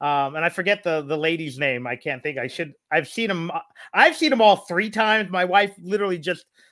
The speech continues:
that's one of those comfort shows because she can, like, just kinda zone out and remember, "Oh, yeah,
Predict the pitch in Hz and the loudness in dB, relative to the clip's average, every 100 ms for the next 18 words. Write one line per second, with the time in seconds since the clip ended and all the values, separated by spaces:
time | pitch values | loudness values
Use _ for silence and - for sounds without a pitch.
0 | _ 175 185 - 180 185 196 165 175 - | _ -2 -2 -4 -8 -2 -2 0 -2 -2
1 | 170 175 - 190 - 190 190 185 175 170 | -6 -6 -6 -10 -4 -2 0 -4 -12 -12
2 | - 165 156 147 143 151 135 147 - 165 | -12 -10 -10 -10 -8 -8 -8 -12 -6 -4
3 | 151 127 156 147 160 147 135 127 151 147 | -4 -2 -2 -2 -4 -8 -12 -10 -6 -6
4 | 147 147 139 _ _ - 165 175 175 117 | -4 -6 -6 _ _ -2 2 4 4 2